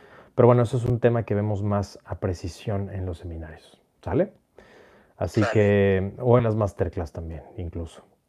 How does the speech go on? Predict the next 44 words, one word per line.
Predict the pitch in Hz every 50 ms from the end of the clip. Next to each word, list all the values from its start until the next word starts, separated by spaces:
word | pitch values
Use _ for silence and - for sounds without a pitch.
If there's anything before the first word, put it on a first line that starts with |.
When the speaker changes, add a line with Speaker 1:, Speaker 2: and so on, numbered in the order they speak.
| _ _ _ _ _ _ _ _
Speaker 1:
Entonces, | _ - 90 85 - 107 92 82 - - -
eh, | - 101 90 90 87 85 85
pues | - 104 92
para | - - 98 95 92
todos | - 120 123
los | 117 95
que | - 98 -
quieran | 127 117 113 107
empezar | 101 95 98 - - 113 107
a | 104 98 98 - _ _ -
su | - - - - 151 147
camino, | 127 127 107 117 120 120 120 117
voy | 113 117 113
a | 101
poner | - 98 101 104 101 98 107
el | 101 95 98 98 - -
enlace, | - 104 95 95 101 113 123 127 - 110 104
no | 104 104
sé | 95 95
si | 95
ya | 95 90
lo | 90 85
tienes, | - 127 143 151 131
pero | - 113 101
si | 90 92 92
no, | 92 101 -
lo | - 98 95
voy | 90 98 98
a | 92
poner | - 95 92 90
aquí | 87 - 101
en | 95 87
el | 82
chat, | - - 113 120 123 - - - -
donde | - 82 82 85
vamos | 87 90 85
a | 87
estar, | 82 - - 90 90 90
puedes | - - 101 92 90
verlo | 101 95 95 92
después | 87 - - - 90 87
de | 87
que | 85 -
colguemos. | - 98 104 120 143 147 131 147 147 - -